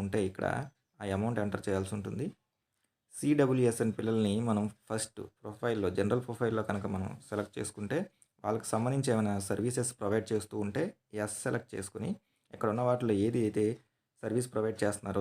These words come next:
దాన్ని టిక్ చేయాల్సి ఉంటుంది. పిల్లవాడు లెర్నింగ్ డిజేబిలిటీ దిగువ తెలిపిన వాటిలో ఏమైనా ఉంటే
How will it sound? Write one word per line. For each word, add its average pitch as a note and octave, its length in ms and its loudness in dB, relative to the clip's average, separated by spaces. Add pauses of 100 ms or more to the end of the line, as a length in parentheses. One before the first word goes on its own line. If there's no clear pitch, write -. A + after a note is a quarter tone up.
దాన్ని F#2 260 2
టిక్ - 220 -14
చేయాల్సి G2 300 0
ఉంటుంది. G2 320 -4 (2750)
పిల్లవాడు B2+ 400 2 (160)
లెర్నింగ్ B2+ 340 4
డిజేబిలిటీ A2+ 480 2 (140)
దిగువ G#2+ 260 4
తెలిపిన A#2+ 260 0
వాటిలో G#2+ 260 0
ఏమైనా G2 240 2
ఉంటే G2 160 0